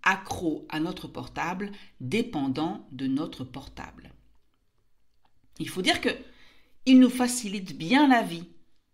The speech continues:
n'est-ce pas ? Et pourtant, on trouve de plus en plus de gens qui achètent des dumb phones. Alors, le mot n'est pas français,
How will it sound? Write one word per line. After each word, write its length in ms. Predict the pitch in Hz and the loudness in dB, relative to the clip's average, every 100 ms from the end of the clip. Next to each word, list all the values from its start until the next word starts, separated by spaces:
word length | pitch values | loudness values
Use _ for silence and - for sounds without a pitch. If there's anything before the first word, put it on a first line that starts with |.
| _ | _
n'est-ce 200 | 147 - | -12 0
pas ? 160 | 311 - - - - _ _ _ _ _ _ _ _ _ _ _ - - - - | 0 0 -12 -20 -20 _ _ _ _ _ _ _ _ _ _ _ -20 -20 -20 -10
Et 120 | 339 349 | -8 -6
pourtant, 680 | 170 - - - 247 - - _ _ _ _ | -8 -12 -10 -6 -6 -8 -18 _ _ _ _
on 160 | 214 214 | -8 -8
trouve 480 | - 302 359 285 | -4 -2 0 -2
de 80 | 180 | -4
plus 400 | 180 - 311 320 | -6 -4 0 2
en 140 | 269 247 | 4 2
plus 320 | - 226 185 | -2 -6 -2
de 140 | 170 | -2
gens 520 | 156 - 160 254 - - _ _ _ _ | 0 0 0 -2 -4 -12 _ _ _ _
qui 200 | - 240 | -6 0
achètent 580 | 254 - - 220 254 - - - | 2 4 2 0 -4 -12 -18 -8
des 120 | 147 | -6
dumb 280 | 135 185 185 | -2 -2 -2
phones. 400 | - - 123 131 - - _ _ _ _ _ _ _ _ - | -6 -10 -10 -14 -20 -20 _ _ _ _ _ _ _ _ -14
Alors, 220 | 131 101 | -12 -10
le 220 | 156 190 196 | -2 0 0
mot 420 | 196 180 - - | -2 -2 -4 -8
n'est 100 | 120 | -12
pas 140 | 123 120 | -12 -14
français, 720 | - 143 147 - 214 262 | -10 -8 -6 -2 2 2